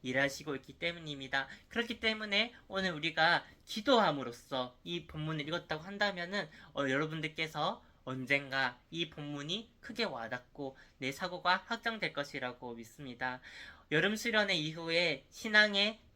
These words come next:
뿌리를 잡고 계시는 여러분, 정말 여러분들을 응원합니다. 정말 사랑하고요.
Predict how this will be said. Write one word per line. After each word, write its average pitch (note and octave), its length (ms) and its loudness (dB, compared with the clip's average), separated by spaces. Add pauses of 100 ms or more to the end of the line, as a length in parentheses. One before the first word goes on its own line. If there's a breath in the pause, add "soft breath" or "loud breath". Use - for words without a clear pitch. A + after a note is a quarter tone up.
(120)
뿌리를 A3 400 0
잡고 D#3 280 -8
계시는 C#3+ 380 -8
여러분, C3 560 -6
정말 C#3 280 -2
여러분들을 D#3 600 -4
응원합니다. D3+ 840 0 (600 loud breath)
정말 D3+ 260 -2
사랑하고요. D3+ 800 -4